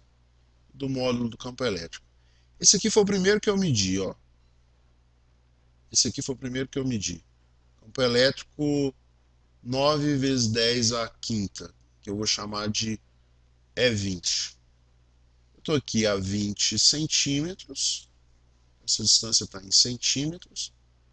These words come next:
Tá aqui o campo elétrico. Quando eu coloquei a distância à metade, o que aconteceu? Ele multiplicou, na verdade, por quatro, né?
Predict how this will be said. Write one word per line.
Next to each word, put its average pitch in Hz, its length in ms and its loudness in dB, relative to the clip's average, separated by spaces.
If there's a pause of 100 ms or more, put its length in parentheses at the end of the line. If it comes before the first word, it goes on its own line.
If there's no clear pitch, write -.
(880)
Tá 175 120 0
aqui 175 180 -2
o 165 80 -2
campo 175 240 -6
elétrico. 113 460 -2 (480)
Quando 196 160 0
eu 202 80 4
coloquei 135 500 0
a 104 60 2
distância - 560 4
à 110 80 -6
metade, 117 800 -2
o 95 40 -8
que 180 180 -8
aconteceu? 135 680 0 (1800)
Ele 143 140 -2
multiplicou, 160 520 -2
na 151 100 -2
verdade, 131 580 2
por - 220 -20 (120)
quatro, 123 500 4
né? 131 200 -6